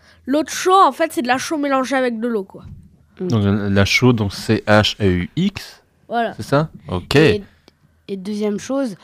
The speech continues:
Speaker 1: Ouais.
Speaker 2: euh, comment dire ça ? Est-ce que on doit les acheter quelque part ou le, le cultiver, on, si on peut dire ça comme ça ? Euh,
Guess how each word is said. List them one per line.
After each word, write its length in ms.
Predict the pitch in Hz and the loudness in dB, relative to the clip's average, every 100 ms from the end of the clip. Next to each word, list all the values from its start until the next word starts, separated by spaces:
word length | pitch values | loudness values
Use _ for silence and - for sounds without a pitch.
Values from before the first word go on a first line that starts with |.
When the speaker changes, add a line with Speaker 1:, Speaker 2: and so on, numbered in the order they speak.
| - | -10
Speaker 1:
Ouais. 120 | 226 247 _ | -10 -10 _
Speaker 2:
euh, 1500 | 196 196 196 196 196 190 190 190 185 185 185 185 185 185 180 185 - _ _ | -6 -4 -4 -2 -2 -2 -2 -2 -2 -2 -4 -4 -4 -4 -4 -6 -12 _ _
comment 180 | 190 185 | -8 -6
dire 160 | 180 - | -8 -12
ça ? 160 | 170 - - - - _ _ _ _ _ _ _ _ _ _ - | -20 -20 -20 -20 -20 _ _ _ _ _ _ _ _ _ _ -10
Est-ce 240 | 226 - | -8 -8
que 320 | - 277 269 262 - | -6 0 0 0 -8
on 160 | 214 214 | -8 -6
doit 240 | 214 208 | -4 -4
les 220 | 208 202 | -4 -4
acheter 460 | 214 185 - 233 226 | -6 -8 -8 -6 -4
quelque 360 | 208 190 208 | -4 -2 0
part 480 | 190 240 262 277 269 | 0 6 8 8 8
ou 600 | 226 214 208 208 196 190 196 | 4 2 2 2 2 2 2
le, 460 | 202 185 190 190 | 0 0 -2 -2
le 100 | 190 | -2
cultiver, 760 | 190 - 262 220 - - 233 240 | -4 -6 -4 -4 -8 -12 -8 -6
on, 200 | 226 180 185 | -6 -8 -16
si 140 | - - | -12 -8
on 80 | 190 | -6
peut 140 | 196 | -4
dire 160 | 190 - | -6 -6
ça 140 | 196 | -8
comme 280 | - 196 190 | -6 -6 -6
ça ? 280 | 214 233 - _ _ _ _ _ _ _ 185 | -4 -6 -8 _ _ _ _ _ _ _ -10
Euh, 600 | 185 180 175 175 170 | -8 -6 -6 -8 -10